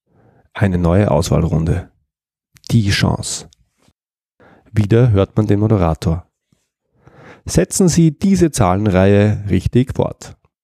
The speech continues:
Zehn, sieben, neun, sechs, acht.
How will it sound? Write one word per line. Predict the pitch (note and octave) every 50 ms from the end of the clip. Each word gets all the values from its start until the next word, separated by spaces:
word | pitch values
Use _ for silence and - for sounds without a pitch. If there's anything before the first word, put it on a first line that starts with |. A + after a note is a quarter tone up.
| _ _ _ _ _ _
Zehn, | - - A2 A2 A2+ B2 C#3+ D3+ D3+ - _ _ _ _ _ _ _ _ _ _ _ _ _ _ _ _
sieben, | - - A2+ A2+ A2 A2+ A2+ A2+ B2 B2+ A#2+ _ _ _ _ _ _ _ _ _ _ _ _ _ _ _
neun, | - A2 G#2+ F#2+ F#2+ G2 G2+ G#2 G#2 G#2+ A#2+ - _ _ _ _ _ _ _ _ _ _ _
sechs, | _ - - - F#2+ F2+ - - - - - - - _ _ - - _ _ _ _ _ _ _ _ _ _ _ _ _
acht. | - - F#2+ - - - - -